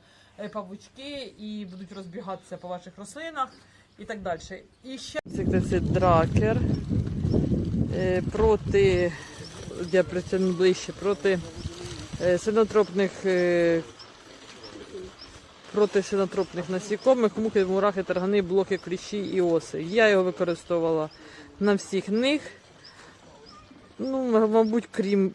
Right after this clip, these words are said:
тарганів, бо в мене не було і блох. Е, я, ми робили мухи під віконня, ми робили мурахи, е, посип-, поливали мурашники. Тарганів в мене немає, блох немає, кліщі обробляли територію проти кліщів, хорошо.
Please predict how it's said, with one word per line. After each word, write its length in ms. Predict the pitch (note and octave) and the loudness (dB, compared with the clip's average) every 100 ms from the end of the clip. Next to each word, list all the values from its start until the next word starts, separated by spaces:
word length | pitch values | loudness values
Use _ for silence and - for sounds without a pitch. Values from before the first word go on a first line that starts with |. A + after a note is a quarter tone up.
| - | -2
тарганів, 540 | F#3+ E3+ G3 G#3+ B3+ | -2 2 2 2 0
бо 120 | F#3 F3 | 0 0
в 40 | |
мене 240 | F3+ F3 | 2 2
не 160 | E3+ F3 | 2 0
було 320 | E3 F3+ F#3 | -2 0 2
і 60 | E3+ | 2
блох. 380 | - D#3 C#3+ - - - - - - - - - - - - - - - | 2 0 -2 -4 -10 -16 -18 -16 -16 -20 -20 -20 -20 -20 -20 -20 -20 -8
Е, 180 | E3+ E3+ | -4 0
я, 440 | F#3 F#3 G#3 G3+ F#3+ | 0 2 6 6 6
ми 180 | G3+ | 6
робили 360 | F#3+ E3+ F3+ F3+ | 6 4 4 4
мухи 300 | A3+ C4+ C4 | 2 0 -2
під 200 | A#3 G3+ | -2 -2
віконня, 540 | A3+ - A#3+ A3 G3+ | -4 0 2 4 2
ми 140 | F#3 F#3 | 2 2
робили 400 | F#3 E3+ F3 E3+ | 2 2 2 2
мурахи, 760 | F3 F3+ F3 E3+ F#3 B3 B3 A#3 - - - F3+ F#3 D#3 D3 - - - G3 | 0 4 6 4 2 0 0 -2 -14 -16 -16 -16 -16 -16 -14 -14 -14 -8 -2
е, 440 | G#3 G#3 G#3+ G#3 G3 | 2 4 6 4 2
посип-, 380 | G#3+ - A3+ - - | -2 2 -2 -2 2
поливали 960 | A3 A3 A3 G#3 G#3 G#3 G3+ G3 F#3+ F#3 | 4 8 8 8 8 8 6 4 4 2
мурашники. 1120 | F#3+ F#3+ G3 G3 F#3+ F#3 F#3+ F#3 - F#3+ F#3 - - - - | 0 2 4 6 4 2 -4 -4 -2 -4 -4 -6 -20 -20 -10
Тарганів 400 | F#3+ F#3+ G#3 G#3 | -2 2 4 4
в 40 | G3+ | 4
мене 180 | F#3 F#3 | 2 2
немає, 400 | F#3+ A3+ B3 G3+ | 0 4 4 4
блох 300 | F#3+ F#3 G3+ | 4 2 2
немає, 440 | F#3+ G#3 G#3 G3 | 2 4 4 4
кліщі 560 | - G3 F#3+ - G#3 F#3 | 2 -2 -2 -4 0 2
обробляли 420 | F#3 F3+ F#3+ F3+ | 2 4 4 4
територію 560 | - F3+ F3 F3 F3+ | 2 -2 -2 -2 -2
проти 260 | F3+ G3 A3 | -4 -4 -4
кліщів, 500 | - A3+ - A#3+ A#3 | -2 -4 -4 -6 -4
хорошо. 540 | A3+ G#3+ G#3+ - A#3+ | -2 -2 -2 0 0